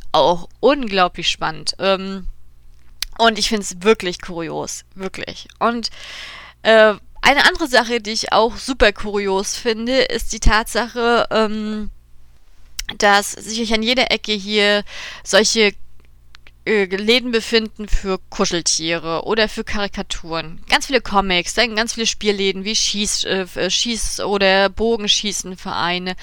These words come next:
Dann hat man natürlich überall die Norebenk, also die Karaoken. Also wirklich diese, dann hat man auch wirklich mindestens einmal in der Straße immer diese Selfie-Studios und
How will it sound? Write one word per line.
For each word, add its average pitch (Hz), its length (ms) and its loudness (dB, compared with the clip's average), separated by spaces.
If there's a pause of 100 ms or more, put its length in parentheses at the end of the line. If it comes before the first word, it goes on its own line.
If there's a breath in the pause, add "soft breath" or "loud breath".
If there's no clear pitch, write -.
(380 loud breath)
Dann 208 140 0
hat 233 140 0
man 247 100 4
natürlich 240 300 2
überall 233 340 4
die 226 60 -4
Norebenk, 208 540 2
also 190 120 -4
die 202 60 -10
Karaoken. 202 800 0
Also 214 360 0
wirklich 254 280 0
diese, 220 360 0 (380 loud breath)
dann 226 140 2
hat 202 140 6
man 247 240 2 (180)
auch 247 220 4
wirklich 262 380 0
mindestens 262 400 0
einmal 220 240 2
in 208 80 -2
der 208 80 2
Straße 208 560 0
immer 208 260 0
diese 196 200 -6
Selfie-Studios 196 1400 0
und 208 340 -2